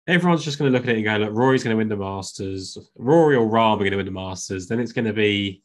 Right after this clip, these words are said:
like, Xander, Rory or Rahm at the U S Open. Then it's gonna be Will Zalatoris or Justin Thomas or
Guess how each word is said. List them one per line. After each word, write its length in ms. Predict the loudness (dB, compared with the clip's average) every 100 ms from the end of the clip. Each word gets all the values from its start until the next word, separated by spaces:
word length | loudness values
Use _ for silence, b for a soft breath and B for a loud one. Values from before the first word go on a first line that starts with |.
| _
like, 460 | -4 -2 -2 -8 -18 _ _ _ _ _ _ _ -14
Xander, 720 | -4 0 0 0 0 0 0
Rory 540 | 0 2 2 2 0 -2
or 120 | -2
Rahm 340 | 0 0 0
at 60 | -4
the 60 | -6
U 80 | -8
S 160 | -10
Open. 600 | -12 -12 -12 -12 -12 -14 -18 _ _ _ _ _ -8
Then 140 | -6
it's 100 | -4
gonna 140 | -2 0
be 40 |
Will 220 | 0 0
Zalatoris 720 | 0 -4 -4 -2 -2 -2 -4
or 60 | -8
Justin 320 | -10 -10 -10
Thomas 500 | -6 -4 -4 -6 -8
or 360 | -12 -12 -14